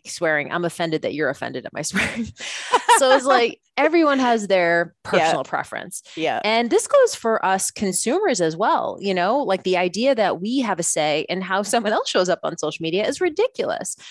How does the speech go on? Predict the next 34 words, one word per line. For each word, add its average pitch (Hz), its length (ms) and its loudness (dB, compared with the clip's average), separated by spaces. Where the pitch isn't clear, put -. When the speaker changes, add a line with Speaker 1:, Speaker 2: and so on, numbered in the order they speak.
Speaker 1:
Being 214 180 2
like, 180 180 0
"They 269 120 4
should 254 200 -2
do 247 80 0
it 226 60 -2
this 247 160 -2
way." 185 100 2
Like, 160 160 0
I've 190 160 -2
literally 202 240 0
had 175 140 -2
people 185 260 -2
say, 165 400 2
you 202 100 -2
know, 196 160 2
"This 202 240 -2
would 196 120 0
have 175 180 0
more 165 180 -2
impact 165 360 -6
if 165 120 -10
you 165 80 -4
use 160 280 -2
this 180 240 -2
word 165 180 -2
instead 147 260 -6
of 127 120 -8
that 135 200 -2
word." 117 220 -8
And 160 100 -4
I'm 160 160 -4
literally 180 300 0
like, 156 420 0